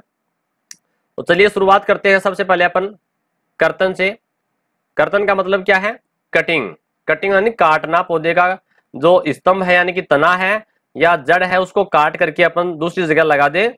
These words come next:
और नया पौधा बन जाए, वो कहलाएगा कर्तन। ठीक है, पहले अपन बात करते हैं स्तंभ कर्तन की।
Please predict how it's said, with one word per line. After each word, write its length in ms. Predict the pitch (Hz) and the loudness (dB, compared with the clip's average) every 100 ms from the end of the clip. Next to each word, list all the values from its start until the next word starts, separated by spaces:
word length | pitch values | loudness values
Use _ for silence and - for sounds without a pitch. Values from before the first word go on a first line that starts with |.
| - | -2
और 120 | 156 | 2
नया 200 | 156 180 | 2 2
पौधा 240 | 180 165 | 2 2
बन 180 | 143 139 | 2 0
जाए, 300 | 139 175 226 _ _ | 0 0 -4 _ _
वो 120 | 175 202 | -2 0
कहलाएगा 640 | 180 160 160 165 226 - _ - | 2 2 0 0 -2 -4 _ -2
कर्तन। 440 | 147 - 101 78 _ _ _ _ | -2 -2 -6 -8 _ _ _ _
ठीक 140 | 165 233 | -2 2
है, 200 | 208 117 | 2 0
पहले 260 | - 151 | -2 -2
अपन 140 | 165 185 | -2 0
बात 260 | 160 156 | 2 2
करते 260 | - 170 202 | 0 -2 -2
हैं 120 | 151 | -2
स्तंभ 260 | - 170 143 | 0 -2 0
कर्तन 280 | 120 123 117 | -4 -4 -6
की। 160 | 160 | -12